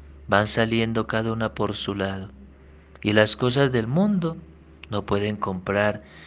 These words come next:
ni la tranquilidad ni la paz. Cultivemos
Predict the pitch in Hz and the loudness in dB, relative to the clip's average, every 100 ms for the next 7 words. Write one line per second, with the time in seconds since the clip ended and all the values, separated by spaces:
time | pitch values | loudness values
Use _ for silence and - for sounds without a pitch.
0 | - 101 101 98 95 101 98 92 101 101 | -10 -4 -2 -2 -2 0 -2 -2 -6 -2
1 | 101 107 127 131 123 110 107 - 98 98 | 2 8 8 6 2 0 -2 -2 -6 -6
2 | - - - _ _ - - - - - | -10 -14 -14 _ _ -20 -20 -20 -20 -20
3 | - - - - - - - - - - | -20 -20 -20 -20 -20 -20 -20 -20 -20 -20
4 | - - - 104 104 - 104 95 104 113 | -20 -8 2 4 4 0 -2 2 2 4
5 | 120 117 117 - | 2 -2 -6 -10